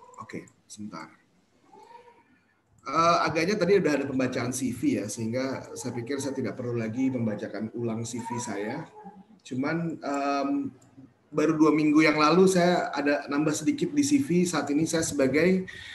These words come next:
staf ahli juga untuk Deputi Bidang Kewirausahaan Kementerian K U K M, Koperasi dan Usaha Kecil Menengah. Di mana salah satunya adalah saya saat ini sedang diminta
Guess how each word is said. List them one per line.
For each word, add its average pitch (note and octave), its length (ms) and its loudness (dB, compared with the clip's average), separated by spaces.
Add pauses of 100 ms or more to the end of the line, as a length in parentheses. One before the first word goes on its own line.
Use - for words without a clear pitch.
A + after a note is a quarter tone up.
(140)
staf D3+ 300 0
ahli D3 260 6
juga D3 320 6
untuk D3+ 220 0
Deputi C#3+ 340 0
Bidang C#3+ 300 2
Kewirausahaan C3+ 640 -2
Kementerian C3 480 2
K C3+ 140 0
U C#3+ 80 2
K C#3+ 260 2
M, A#2 140 0
Koperasi B2 480 -4
dan D#3 260 0 (400)
Usaha B2+ 240 -4
Kecil B2+ 260 -6
Menengah. A2+ 460 -4 (640)
Di C#3 160 0
mana F3 240 4
salah E3 240 2
satunya D#3+ 560 2
adalah E3+ 400 2
saya D#3 240 -2
saat D3 240 -4
ini D#3+ 80 0
sedang D3+ 480 -4 (480)
diminta D3 420 4